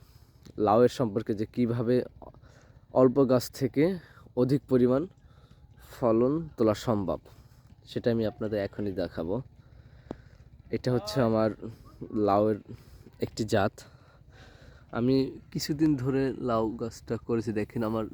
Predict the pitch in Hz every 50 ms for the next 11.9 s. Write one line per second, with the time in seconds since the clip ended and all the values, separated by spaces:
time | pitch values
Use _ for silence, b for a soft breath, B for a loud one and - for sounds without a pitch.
0 | - - - - - _ - - - - - - - 110 107 110 - - 113 104
1 | 107 107 107 - - - - 151 - - - - - - - 127 120 117 117 117
2 | 117 - 120 113 117 131 156 151 - - - - B B B B B B B B
3 | B B B - 107 104 101 95 98 104 - - - - - - - - - -
4 | _ _ - - - - 160 151 147 156 - - - 160 160 160 151 143 117 -
5 | 139 139 143 131 131 151 135 131 139 151 165 165 156 165 156 143 120 143 - 147
6 | 127 110 101 - 117 127 127 - - - - 151 135 - 120 92 76 - - -
7 | - - - - B B B B B B B - 165 160 156 - 165 151 147 143
8 | - - 165 - 175 - - 147 120 107 101 92 - - - 123 120 110 - 143
9 | 165 196 208 - - b b b b b b b b b b b b b b b
10 | - - 113 110 107 - - 139 147 147 135 - - 131 117 110 117 127 131 147
11 | 156 143 127 117 117 113 - 156 165 170 151 - - 160 143 135 -